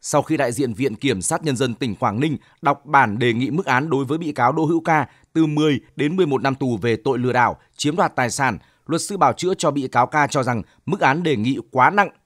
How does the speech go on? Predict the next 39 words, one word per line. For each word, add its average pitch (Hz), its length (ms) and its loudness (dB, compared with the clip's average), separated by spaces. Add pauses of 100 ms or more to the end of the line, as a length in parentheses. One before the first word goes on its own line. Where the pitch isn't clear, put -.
(400)
theo 139 140 0
đó, 127 200 4
luật 147 200 -2
sư 147 200 -2
cho 143 140 0
rằng 117 180 0 (220)
tội 143 180 -2
danh 139 200 -2
của 127 240 0
thân 143 200 0
chủ 131 140 -2
mình 110 200 0 (240)
chưa 214 180 2
đến 175 160 2
mức 254 200 -2
cần 123 220 0
cách 175 240 -8
ly 143 240 0
khỏi 101 200 0
xã 147 160 -2
hội. 156 260 0 (380)
Sau 143 180 0
khi 151 200 2
nhận 120 340 0
ba 135 120 6
mươi 135 140 0
lăm 139 160 0
tỷ 135 200 -2
từ 117 240 -4
vợ 120 140 -2
chồng 113 260 -2
Trương 127 240 -2
Xuân 120 160 -2
Đức 196 140 6 (340)
nhưng 147 240 0
chỉ 143 180 -4
để 117 220 0
trong 147 280 -2
nhà, 120 280 0